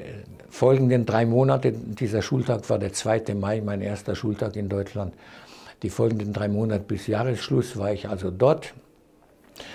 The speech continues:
Dann sind wir umgezogen von Garmisch, haben also mit Hilfe von Verwandten und so in der Nähe von München in Gröbenzell eine Wohnung vorläufig vorübergehend, äh, bekommen. Und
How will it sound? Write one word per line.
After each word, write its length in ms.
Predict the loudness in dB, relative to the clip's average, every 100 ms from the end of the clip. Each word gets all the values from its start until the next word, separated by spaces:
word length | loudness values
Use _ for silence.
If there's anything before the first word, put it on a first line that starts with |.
| -4
Dann 160 | -2 2
sind 240 | 2 0
wir 160 | -4 0
umgezogen 560 | 2 2 0 0 -2
von 200 | -4 -4
Garmisch, 440 | -2 -2 -2 -4 -8 -18 -20 -16 -8
haben 320 | -4 -2 -4
also 420 | -4 -6 -6 -8 -12 -16 -18 -10
mit 240 | -6 -6 -2
Hilfe 360 | -2 -2 -2
von 220 | -4 -6 -6
Verwandten 480 | -6 -4 -4 -4
und 120 | -6 -4
so 220 | -4 -4 -10 -8
in 120 | -2
der 100 | 0
Nähe 240 | 2 2 2
von 200 | 0 2
München 420 | 4 4 0 -4
in 180 | -4 0
Gröbenzell 640 | 0 0 0 4 4 4 -2 -18 -18 -18 -18 -20 -20 -2
eine 440 | 4 6 6 4 2 -2
Wohnung 480 | 6 8 8 6 2
vorläufig 920 | 0 4 6 8 8 6 2 -2 -6 -14
vorübergehend, 1000 | -6 2 6 6 6 4 4 4 0 -8 -4
äh, 200 | 0 0
bekommen. 640 | 0 -2 0 0 0 -2 -8 -20 -18 -18 -18 -20 -20 -14
Und 400 | -4 -2 -2 -4